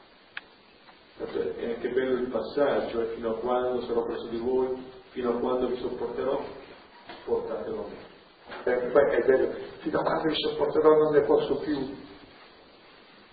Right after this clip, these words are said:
Speaker 2: È bravo.
Speaker 1: Come se in questa seconda
Speaker 2: "Fino a quando sono con voi, <laughs> fino a quando vi sopporto,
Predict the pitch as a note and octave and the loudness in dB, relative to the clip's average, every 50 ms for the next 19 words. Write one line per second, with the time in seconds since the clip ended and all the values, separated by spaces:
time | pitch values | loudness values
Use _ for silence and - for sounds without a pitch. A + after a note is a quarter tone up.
0 | - - - - - - - - - - - - - G2+ G2 - - G#2+ G#2+ - | -20 -20 -20 -20 -20 -20 -20 -20 -20 -20 -18 -14 -14 -12 -8 -6 -2 0 0 0
1 | - - - - - - - - - - - - - - - - - - - - | 0 0 -2 -4 -6 -8 -10 -16 -18 -20 -20 -20 -20 -20 -20 -20 -20 -20 -20 -20
2 | - - - - - - - - - - - - - - - - - - - - | -20 -20 -20 -20 -20 -20 -20 -20 -20 -20 -20 -20 -20 -20 -20 -20 -20 -20 -20 -20
3 | - - - - - - - - - - - - - - C#3 C3+ C3+ C3+ - - | -20 -20 -20 -20 -20 -20 -20 -20 -20 -20 -20 -20 -6 -4 -2 0 0 0 0 4
4 | C#3 C3+ C3 C3 B2+ B2 B2 B2 A#2+ - - - - - - - C#3 - - C#3+ | 6 6 8 8 8 6 6 4 4 2 -2 -6 -10 -10 -12 -12 -10 4 6 6
5 | C#3 - C#3+ C3+ B2+ - - - C3+ C3+ C3 C3 C3 C3 - D3+ D3+ C#3+ D3 - | 6 6 4 2 0 0 0 0 0 2 2 6 8 8 10 12 12 12 12 12
6 | E3+ F3 F3 E3+ F3+ D#3+ - D#3 D3+ D3 D3 D3 - D3 D3 C#3 C#3+ C#3 C#3 B2+ | 12 10 12 12 10 10 10 10 10 10 8 8 6 6 4 4 6 6 6 6
7 | B2+ A#2+ A#2+ - - - - - - - - - - - - - - - - - | 6 4 2 0 -2 -4 -4 -4 -2 -2 -4 -4 -6 -8 -10 -10 -10 -12 -14 -14
8 | - - D3+ D3 B2 - C#3+ C#3 C3+ B2+ B2 B2 A#2+ A#2+ - - - - A#2+ A#2+ | -6 -2 2 4 6 8 8 8 8 6 4 2 2 0 0 0 2 2 4 4
9 | A#2+ A#2+ - - | 4 4 2 0